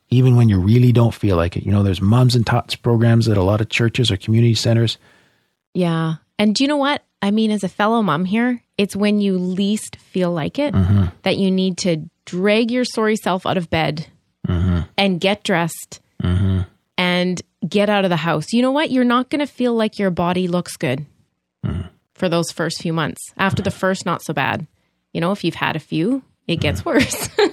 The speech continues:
Speaker 2: You know, it takes longer. But you need that support. You need
Speaker 1: Yeah.
Speaker 2: that engagement with other people and that
Speaker 1: Mm-hmm.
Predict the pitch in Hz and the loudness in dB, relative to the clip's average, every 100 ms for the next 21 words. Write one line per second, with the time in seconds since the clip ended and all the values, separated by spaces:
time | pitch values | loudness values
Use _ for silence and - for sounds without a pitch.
0 | - 427 - 302 - 285 285 285 277 - | 0 0 2 2 2 0 0 -4 -2 -2
1 | 190 156 - - - - _ _ - 285 | 0 -2 -6 -12 -20 -20 _ _ 0 2
2 | - _ _ _ 208 226 247 233 233 240 | 0 _ _ _ 2 4 4 4 2 2
3 | 254 214 208 - 190 - 165 - 190 196 | 2 2 0 -2 -4 -2 -2 0 0 2
4 | 202 202 220 202 196 175 - 175 - 185 | 2 2 0 0 0 0 -2 -4 -2 0
5 | 185 180 156 160 - 165 165 - 180 143 | 0 0 -2 -2 -2 -2 -2 -2 -4 -4
6 | 156 - 90 - | -4 -4 -4 -6